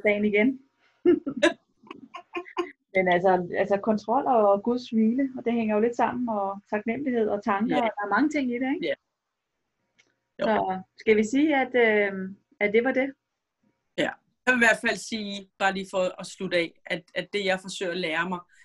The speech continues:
Speaker 2: det er med sådan nogle ting her, det er, hvad er der i mig?
Speaker 1: Ja.
Speaker 2: Har, har, har jeg de her ting? Skal jeg arbejde med noget? Og, øh, og oplever jeg det i andre, så vil jeg bare sige, det vil jeg ikke underlægge mig.
Speaker 1: Ja, det må være.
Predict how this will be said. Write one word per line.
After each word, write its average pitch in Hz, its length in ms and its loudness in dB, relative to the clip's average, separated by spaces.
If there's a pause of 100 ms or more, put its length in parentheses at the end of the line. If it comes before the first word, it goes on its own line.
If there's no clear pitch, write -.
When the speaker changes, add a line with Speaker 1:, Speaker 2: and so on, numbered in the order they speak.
(160)
Speaker 2:
det 180 80 2
er 170 200 -2 (140)
med 180 120 -6
sådan 185 180 -8
nogle 180 140 -6
ting 170 320 -8
her, 165 140 -2
det 165 140 -6
er, 160 140 -4 (100)
hvad 175 120 -2
er 170 80 -4
der 170 100 -6
i 156 60 -6
mig? 143 360 -4 (800)
Speaker 1:
Ja. - 80 -6 (680)
Speaker 2:
Har, 190 80 0 (120)
har, 185 180 2
har 175 260 -2
jeg 214 280 2
de 202 60 -10 (100)
her 175 100 -4 (160)
ting? 170 180 -10
Skal - 180 -8
jeg 202 180 2
arbejde 165 420 -4
med 160 80 -10
noget? 156 340 -10 (640)
Og, 165 300 -2
øh, 151 380 -4 (120)
og 160 280 -2
oplever 190 340 2
jeg 170 100 0
det 160 60 -4
i 160 120 -4
andre, 208 400 -2 (100)
så - 200 0
vil 180 100 -4
jeg 165 160 -2
bare 156 160 -2
sige, 156 420 -8
det 165 120 0
vil 151 60 -6
jeg 139 100 -6
ikke 139 140 -12
underlægge 131 340 -4
mig. 143 100 -10 (220)
Speaker 1:
Ja, 143 220 2 (380)
det - 80 -8
må 170 120 -8
være. 160 260 -8